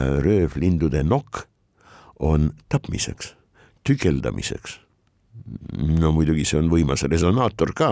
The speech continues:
eks ole, kui lind karjub, kuid mitte püügiks. Kajakad püüavad nokaga, kas või tšik-, tšivava, öö, kutsikad. Hõbekajakas ükskord Tallinnas viis sellise ära, kuid mitte röövlinnud.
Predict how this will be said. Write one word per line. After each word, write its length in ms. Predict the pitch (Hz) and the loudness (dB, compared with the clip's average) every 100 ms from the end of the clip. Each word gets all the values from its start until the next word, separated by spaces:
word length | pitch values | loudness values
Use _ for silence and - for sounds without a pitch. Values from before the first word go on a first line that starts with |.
| 58 | 0
eks 220 | 73 - | -4 -4
ole, 160 | 80 73 | -4 -4
kui 340 | - - 95 98 | -4 0 2 4
lind 320 | 92 92 92 | 4 2 0
karjub, 400 | - 95 76 60 - - - | 0 0 0 -4 -10 -18 -6
kuid 280 | 120 120 - | 0 0 0
mitte 420 | 107 110 - 107 104 | -2 -2 0 0 0
püügiks. 840 | 120 127 101 - - - - - _ _ _ _ _ _ _ _ | 0 0 0 -4 -12 -8 -8 -8 _ _ _ _ _ _ _ _
Kajakad 400 | - 143 101 92 | -2 0 0 -2
püüavad 460 | - 90 78 73 80 | 0 2 2 0 0
nokaga, 400 | 78 58 62 60 - | -2 -2 -6 -6 -10
kas 260 | - 87 80 | -6 -4 0
või 400 | 85 85 85 78 69 | 2 2 2 0 -2
tšik-, 340 | 58 98 - - 76 | -4 -6 -6 -6 -8
tšivava, 600 | 95 - 95 90 80 71 - - - | -8 -4 0 2 0 -2 -8 -14 -12
öö, 260 | - 73 65 | -2 0 0
kutsikad. 640 | - 90 80 - 71 - _ _ _ - | 0 0 0 -2 -8 -12 _ _ _ -18
Hõbekajakas 840 | - 90 73 - 82 53 64 - | -4 -2 0 -2 -2 -2 -4 -8
ükskord 320 | - - 76 | -8 -6 -6
Tallinnas 380 | - 80 53 - | -2 -2 -2 0
viis 240 | 135 - - | 0 0 -4
sellise 320 | 58 - 58 | -6 -6 -4
ära, 160 | 71 - - - - - - | -6 -8 -16 -18 -16 -16 -10
kuid 240 | - - 80 | -4 -2 0
mitte 160 | 80 | 0
röövlinnud. 600 | 78 67 69 76 - - | 0 0 2 0 -2 -8